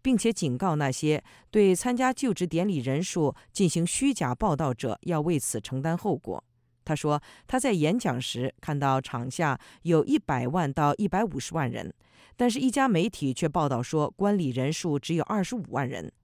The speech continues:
之后，白宫发言人斯派塞在新闻发布会上指责有些媒体故意通过制造虚假报道来播种纷争。众所周知，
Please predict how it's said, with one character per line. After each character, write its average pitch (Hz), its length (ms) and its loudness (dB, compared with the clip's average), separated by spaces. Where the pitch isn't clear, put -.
之 180 140 -2
后， 160 300 2
白 147 160 2
宫 196 160 -2
发 190 160 0
言 185 180 0
人 139 220 0
斯 - 140 -2
派 196 200 0
塞 170 320 -2
在 151 220 0
新 226 180 -2
闻 170 140 2
发 208 160 0
布 196 140 -4
会 175 180 0
上 127 320 -2
指 147 240 -2
责 180 180 0
有 208 160 0
些 175 160 -2
媒 151 220 2
体 131 280 -2
故 285 180 2
意 180 120 4
通 185 220 -2
过 165 220 2
制 165 180 -4
造 143 220 2
虚 - 180 -4
假 156 200 -2
报 147 220 -2
道 135 280 0
来 131 260 0
播 214 300 0
种 165 220 -4
纷 165 220 2
争。 165 240 0
众 185 160 2
所 131 180 -2
周 156 200 2
知， 160 300 2